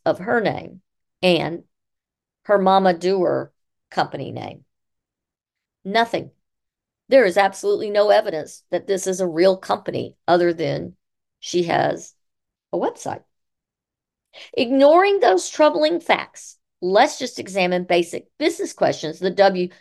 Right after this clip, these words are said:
should have asked in interviewing her for her best fit as a contractor for this hugely important position. What is the annual revenue of her company?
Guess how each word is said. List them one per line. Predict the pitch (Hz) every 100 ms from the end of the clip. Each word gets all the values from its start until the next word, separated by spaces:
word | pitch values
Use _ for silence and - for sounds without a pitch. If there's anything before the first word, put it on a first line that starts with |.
| _
should | - - 523 480
have | 175
asked | 131 120 - - _ _ _ _ _ _ _ _ _ -
in | 220
interviewing | 226 247 208 185 170 160 165 175 _ _ _ _ _ _ _
her | 285 254 151
for | - 180 170
her | 180
best | 170 185 202 - -
fit | 233 214 - _
as | 185 170
a |
contractor | - 302 302 - - - 143 - _ -
for | 175
this | 180 170
hugely | - 262 254 185 170 160 -
important | 180 175 160 - 180
position. | 175 220 - - - _ _ _ _ _ _ _ -
What | 175 208
is | 220
the | 247 226
annual | 190 190 196 196 196
revenue | 226 311 302 - - _
of | - 202
her | 202
company? | 240 254 - -